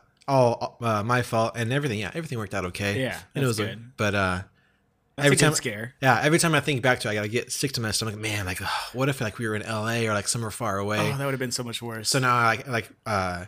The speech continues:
Speaker 1: I'm, like, O C D about it, even though I know, like, before, like, now I check everything, uh, like, a, a few times, like, a
Speaker 2: Yeah.
Speaker 1: bunch.
Speaker 2: Well, you
Speaker 1: Ye-
Speaker 2: said it was three years ago. I don't think you've ever made that mistake
Speaker 1: Yeah, I
Speaker 2: again.
Speaker 1: haven't.
Speaker 2: <laughs>
Speaker 1: Uh, but still, like, to this day, I'll even, like,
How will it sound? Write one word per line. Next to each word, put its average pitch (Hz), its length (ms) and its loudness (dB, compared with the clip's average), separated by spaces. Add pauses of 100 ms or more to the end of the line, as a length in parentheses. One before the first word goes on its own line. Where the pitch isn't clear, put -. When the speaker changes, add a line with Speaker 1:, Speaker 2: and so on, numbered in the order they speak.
(380)
Speaker 1:
I'm, 123 120 -4
like, 117 120 -2
O 135 120 4
C 131 200 4
D 127 180 4
about 107 280 4
it, 110 180 0
even 139 200 2
though 127 220 2
I 127 200 2
know, 120 300 2
like, 110 300 0 (300)
before, 131 500 4
like, 120 200 0
now 156 240 4
I 113 100 6
check 123 240 -2
everything, 117 440 -2
uh, 110 240 -4
like, 110 180 -8 (200)
a, - 360 -16
a - 40 -10
few 165 220 0
times, 104 380 -2
like, 107 160 -2
a 101 100 -4
Speaker 2:
Yeah. 139 100 2
Speaker 1:
bunch. 117 360 -2 (840)
Speaker 2:
Well, 160 100 8
you 147 60 8
Speaker 1:
Ye- 156 60 8
Speaker 2:
said 175 100 10
it 160 60 10
was 143 100 2
three 143 180 4
years 147 220 6
ago. 123 220 0
I 123 80 -2
don't 131 140 0
think 131 160 -2
you've 120 140 -2
ever 120 180 -4
made 123 160 -4
that 123 120 -6
mistake 123 220 4
Speaker 1:
Yeah, - 140 8
I - 20 6
Speaker 2:
again. 160 240 6
Speaker 1:
haven't. 165 880 6
Speaker 2:
<laughs> - 80 -8
Speaker 1:
Uh, 123 280 8
but 131 200 2
still, 185 280 6
like, 147 140 8
to 180 120 6
this 160 200 4
day, 127 460 4
I'll 143 200 4
even, 143 180 4
like, 123 260 4